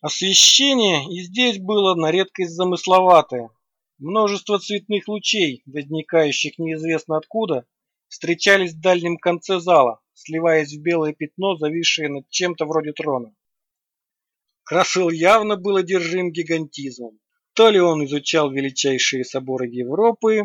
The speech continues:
то ли просто его детство прошло преимущественно на Нью-Йоркском центральном вокзале. До трона было не меньше полумили пустого пространства,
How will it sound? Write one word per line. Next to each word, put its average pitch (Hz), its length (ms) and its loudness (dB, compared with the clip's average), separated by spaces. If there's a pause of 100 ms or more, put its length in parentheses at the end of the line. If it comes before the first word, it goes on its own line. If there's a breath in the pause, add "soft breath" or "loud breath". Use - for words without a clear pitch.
(920)
то - 100 6
ли 233 100 4
просто 170 520 2
его 151 300 -2
детство 202 520 0
прошло 180 540 0
преимущественно 170 1160 -2
на 147 140 -4
Нью-Йоркском 147 800 -2
центральном 147 720 -4
вокзале. 120 720 -6 (1300)
До 180 160 0
трона 240 380 6
было 226 220 2
не 214 160 0
меньше 208 340 2
полумили 185 500 2
пустого 156 480 -2
пространства, 135 760 -2